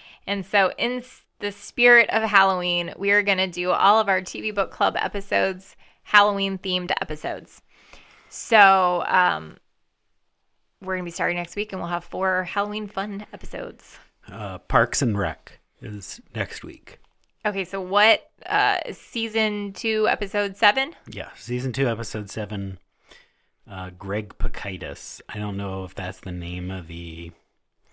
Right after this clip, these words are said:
Speaker 2: episode or not.
Speaker 1: But make
Speaker 2: That's,
Speaker 1: sure they're
Speaker 2: that's
Speaker 1: doing
Speaker 2: the
Speaker 1: Halloween
Speaker 2: focus.
Speaker 1: stuff or you're
Speaker 2: Yeah.
Speaker 1: on the wrong episode.
Speaker 2: Yeah, it's the Halloween house party. Uh, season two,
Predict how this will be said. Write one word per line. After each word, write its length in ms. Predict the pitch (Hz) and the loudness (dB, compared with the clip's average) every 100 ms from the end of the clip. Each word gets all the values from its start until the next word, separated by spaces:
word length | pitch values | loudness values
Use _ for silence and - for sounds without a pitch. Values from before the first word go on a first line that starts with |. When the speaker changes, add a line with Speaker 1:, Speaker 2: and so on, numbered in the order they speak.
| _ _ _ _ _ _ - | _ _ _ _ _ _ -16
Speaker 2:
episode 520 | 95 - - 120 120 | -6 -4 -2 -4 -4
or 60 | 123 | -4
not. 340 | 120 117 - _ - | -4 -6 -10 _ -6
Speaker 1:
But 140 | 190 | -4
make 200 | 202 220 | 2 2
Speaker 2:
That's, 100 | 202 - | 2 4
Speaker 1:
sure 140 | 247 | 6
they're 120 | 233 | 6
Speaker 2:
that's 100 | 226 | 6
Speaker 1:
doing 140 | 233 214 | 6 6
Speaker 2:
the 40 | |
Speaker 1:
Halloween 520 | 214 208 208 202 202 | 8 8 8 4 0
Speaker 2:
focus. 120 | 190 | -4
Speaker 1:
stuff 280 | - 180 185 | 0 2 2
or 60 | 185 | 0
you're 160 | 185 185 | 2 4
Speaker 2:
Yeah. 60 | 180 | 2
Speaker 1:
on 60 | |
the 80 | 180 | 0
wrong 240 | 160 165 | 0 -2
episode. 520 | 123 - 180 64 64 135 - - _ - | -2 -4 -8 -8 -10 -12 -20 -20 _ -16
Speaker 2:
Yeah, 140 | 95 | -16
it's 160 | - - | -12 -6
the 100 | 107 | -2
Halloween 400 | 110 107 101 95 | 0 -2 -4 -2
house 300 | 107 95 - | -2 -2 -4
party. 500 | 98 90 85 87 - _ _ _ _ _ _ - | -4 -4 -10 -12 -16 _ _ _ _ _ _ -8
Uh, 600 | 101 95 95 98 78 76 - _ _ _ _ _ _ _ _ _ _ | -4 -4 -4 -6 -8 -14 -20 _ _ _ _ _ _ _ _ _ _
season 360 | - 123 113 110 | -8 -6 -4 -6
two, 340 | - 110 101 | -4 -4 -6